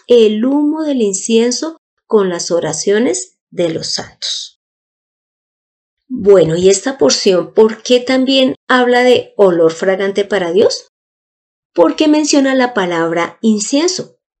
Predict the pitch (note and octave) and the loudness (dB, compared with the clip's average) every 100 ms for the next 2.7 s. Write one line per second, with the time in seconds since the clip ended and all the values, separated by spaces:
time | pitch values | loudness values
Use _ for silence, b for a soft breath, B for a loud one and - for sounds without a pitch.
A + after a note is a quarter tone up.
0 | _ C#4 C#4 D4 D4 D4 D4 D4 C#4 C4 | _ -2 0 2 0 0 -4 -2 0 0
1 | B3+ B3+ B3+ B3+ C4 C4+ - - C4+ C#4+ | 0 -2 0 2 4 2 0 -2 0 0
2 | C#4+ - B3+ A3+ A#3+ A#3+ _ | 0 0 -2 0 0 -2 _